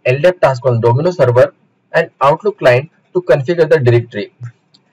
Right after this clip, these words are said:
These are some L dap search basic commands using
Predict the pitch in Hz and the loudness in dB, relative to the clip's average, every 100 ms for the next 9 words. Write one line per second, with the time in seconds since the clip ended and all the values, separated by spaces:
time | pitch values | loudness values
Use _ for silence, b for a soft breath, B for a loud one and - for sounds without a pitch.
0 | _ _ _ _ _ 127 165 170 135 120 | _ _ _ _ _ -6 0 2 2 -2
1 | - - 143 123 131 143 180 175 143 120 | -18 -6 -6 -2 -2 0 0 -2 -6 -6
2 | 104 123 - 190 - 113 123 123 - _ | -2 -2 0 -2 0 0 0 -2 -8 _
3 | _ _ 127 135 131 127 | _ _ -8 -6 -4 -6